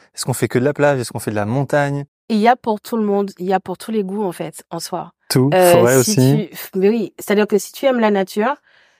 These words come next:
Speaker 2: euh, alors, il y a des recensements de, qui ont été faits, euh, dernièrement.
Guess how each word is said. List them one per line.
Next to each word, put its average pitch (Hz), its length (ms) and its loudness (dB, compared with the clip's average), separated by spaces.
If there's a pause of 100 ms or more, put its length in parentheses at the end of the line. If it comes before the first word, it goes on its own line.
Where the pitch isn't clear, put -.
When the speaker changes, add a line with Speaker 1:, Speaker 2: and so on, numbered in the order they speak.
(220)
Speaker 2:
euh, 175 920 4 (140)
alors, - 480 -4 (1500)
il 208 100 0
y 196 100 4
a 226 80 4
des 214 160 2
recensements 247 720 -2
de, 185 760 -4
qui - 120 -12
ont 190 60 -4
été 185 220 -4
faits, 185 500 0
euh, - 40 -6
dernièrement. 175 560 -4